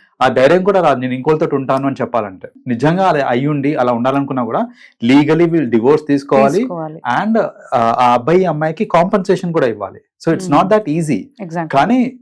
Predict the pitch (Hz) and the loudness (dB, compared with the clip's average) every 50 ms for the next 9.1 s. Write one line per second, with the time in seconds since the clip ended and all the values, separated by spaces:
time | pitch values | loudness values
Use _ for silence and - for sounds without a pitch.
0 | _ _ _ _ _ - 135 131 131 123 120 117 - 135 127 - 170 139 - - | _ _ _ _ _ 0 2 2 4 4 2 2 2 -2 0 0 -2 -2 -2 -4
1 | 175 180 196 196 196 202 196 170 147 165 165 165 - 143 139 156 160 196 190 185 | -2 -2 -2 0 2 2 2 2 2 -2 -2 0 2 4 4 4 4 2 0 0
2 | 185 170 143 135 143 147 170 175 180 170 185 175 160 - 185 175 175 170 156 - | -2 -4 0 2 4 4 4 2 2 2 -2 -4 -2 0 0 2 2 2 0 0
3 | 135 139 135 127 131 127 127 139 143 139 135 131 131 127 123 127 123 120 117 113 | 0 2 2 0 -2 -4 -4 -4 -2 0 0 -2 -2 -2 -2 0 0 0 2 2
4 | - - 185 180 175 175 175 180 160 156 160 170 165 160 131 139 160 160 151 135 | 2 2 4 4 2 2 2 2 0 0 -2 -4 -6 -6 -4 -4 -4 -2 0 0
5 | 123 127 160 175 170 - 170 165 - - 170 156 160 160 165 165 170 170 165 165 | 0 0 0 -2 -2 -2 -4 -4 -4 -6 -6 -4 -2 -4 -2 -2 -4 -4 -4 -6
6 | 170 156 _ _ - - _ _ _ - _ - - 151 - - - - 175 175 | -8 -10 _ _ -20 -20 _ _ _ -20 _ -4 0 0 0 0 0 0 2 2
7 | 175 170 185 165 131 123 123 135 156 175 175 180 170 - 185 160 160 156 175 208 | 2 2 0 0 0 -2 -2 0 -2 -2 -2 -4 -6 -6 -6 -6 -6 -4 -2 -2
8 | 190 - 190 - 120 117 - - 120 - 160 170 - - - 196 185 180 202 208 | 0 0 -2 -2 -2 -8 -16 -14 -2 0 0 0 0 -4 0 0 2 2 4 0
9 | 254 | 0